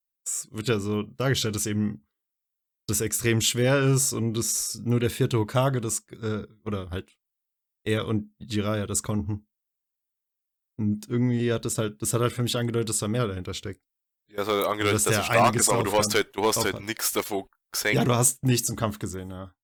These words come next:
Speaker 1: Das stimmt schon. Aber ich fand, das hat ihn für mich interessant gemacht. Auch
Speaker 2: Er
Speaker 1: einfach
Speaker 2: kann
Speaker 1: seine
Speaker 2: Kröten-,
Speaker 1: Art.
Speaker 2: Krötenöl spu-, naja, er kann Feuer verstecken und seine Kröte spuckt Öl und dann wird's ein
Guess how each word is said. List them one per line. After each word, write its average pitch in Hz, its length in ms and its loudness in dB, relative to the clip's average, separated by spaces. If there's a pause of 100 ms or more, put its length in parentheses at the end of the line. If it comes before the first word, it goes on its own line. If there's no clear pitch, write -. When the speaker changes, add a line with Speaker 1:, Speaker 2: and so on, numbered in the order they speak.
(160)
Speaker 1:
Das 117 140 -8
stimmt 107 160 -6
schon. 104 260 -10
Aber 120 280 0
ich 113 140 -6
fand, 117 200 -2
das 110 140 -4
hat 110 120 -6 (800)
ihn 113 80 -2
für 120 100 -4
mich 127 160 2
interessant 101 340 -4
gemacht. 104 300 -8 (920)
Auch 117 140 2
Speaker 2:
Er 110 60 2
Speaker 1:
einfach - 120 -2
Speaker 2:
kann 101 120 0
Speaker 1:
seine 113 240 2
Speaker 2:
Kröten-, 95 140 -4
Speaker 1:
Art. 104 120 -6
Speaker 2:
Krötenöl 104 680 -2
spu-, - 360 -10
naja, 104 160 4
er 101 40 2
kann 104 160 -4
Feuer 117 260 2
verstecken 98 360 -8
und 90 80 -20
seine 95 120 -20
Kröte 101 320 -12
spuckt - 340 -18
Öl 110 260 -4
und 95 140 -10
dann 92 220 -8
wird's 90 180 -6
ein 90 60 -12